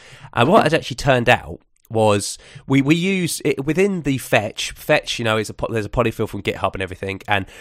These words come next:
within the fetch, um, it returns the headers. It, w-, w-, so w-, two oh four response is a no content response. It's no body entity. It doesn't expect a body entity, but it does, it can expect,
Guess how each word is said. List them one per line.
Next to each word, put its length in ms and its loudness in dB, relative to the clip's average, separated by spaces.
within 260 4
the 80 2
fetch, 600 -2
um, 420 2
it 120 -2
returns 500 0
the 100 -2
headers. 400 -2
It, 60 -10
w-, 120 -6
w-, 180 -6
so 200 0
w-, 240 -2
two 180 0
oh 60 4
four 180 2
response 380 -2
is 80 -8
a 40 -6
no 160 0
content 560 -4
response. 460 -10
It's 140 -12
no 180 2
body 340 -2
entity. 340 -8
It 60 -12
doesn't 180 -4
expect 320 -10
a 20 -20
body 240 -6
entity, 320 -8
but 160 -2
it 100 -10
does, 320 0
it 120 -16
can 200 2
expect, 640 -8